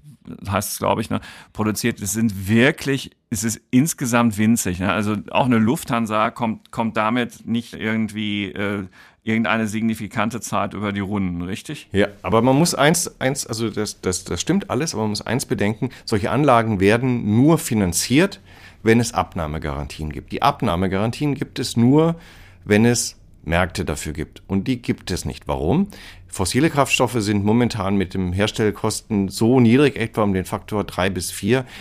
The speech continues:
Speaker 2: dass kein Mensch in solche Kraftstoffe investieren wird, es sei denn, es gäbe eine Quote, die gibt's im geringen Maß in Europa jetzt, vor allen Dingen für den Luftverkehr, in sehr geringen Quoten bis zwanzig dreißig. Ähm,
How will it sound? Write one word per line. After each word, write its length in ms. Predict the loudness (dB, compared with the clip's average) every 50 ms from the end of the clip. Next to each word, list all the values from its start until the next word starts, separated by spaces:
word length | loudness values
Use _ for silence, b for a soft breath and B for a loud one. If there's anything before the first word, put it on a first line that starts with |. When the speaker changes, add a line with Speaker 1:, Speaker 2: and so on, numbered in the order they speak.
| B B B -4
Speaker 2:
dass 260 | -2 -2 -2 -4 -6
kein 380 | -6 -4 0 2 2 4 4
Mensch 480 | 4 4 4 4 4 2 0 -2 -4 b b b b b -6
in 140 | -2 -2 0
solche 300 | 2 2 2 2 0 -4
Kraftstoffe 520 | -4 -4 -2 -2 -2 -4 -4 -4 -2 -4
investieren 720 | -4 -4 -2 -2 -2 -2 -4 -4 -2 0 2 2 2 0
wird, 180 | -2 -4 -4 -4
es 160 | -4 -2 2
sei 240 | 2 4 4 4 4
denn, 320 | 2 2 2 0 0 -2 B B B B
es 120 | -14 -4
gäbe 240 | 0 0 2 2 2
eine 160 | 0 -2 -4
Quote, 540 | -6 -2 2 6 6 6 6 6 4 2 0 -2 -8 _ -18 -16
die 80 | -10
gibt's 280 | -8 -8 -6 -6 -8 -8
im 280 | -4 -4 -4 -4 -4 -8 -12 -20 _ _ _ -8
geringen 400 | -6 -2 4 6 6 6 6 6
Maß 280 | 4 4 2 2 0
in 80 | -2 -2
Europa 340 | 0 0 -2 -2 0 0 0
jetzt, 220 | 0 0 -2 -4
vor 120 | -4 -4 -2
allen 100 | -2 -2
Dingen 100 | -4 -4
für 60 | -6
den 140 | -6 -6 -6
Luftverkehr, 540 | -6 -8 -10 -10 -10 -6 -2 -2 -2 -2 -4 B B B B B B B B B _
in 100 | -10 -4
sehr 220 | 0 2 2 2
geringen 500 | 2 0 0 0 0 0 -2 -4 -6 -10 -14
Quoten 340 | -14 -8 -6 -6 -6 -6 -8
bis 140 | -8 -8 -8
zwanzig 320 | -8 -8 -8 -8 -10 -12
dreißig. 460 | -12 -8 -6 -6 -6 -6 -8 -10 -10 B B B B B B B -8
Ähm, 380 | -2 0 2 2 2 2 0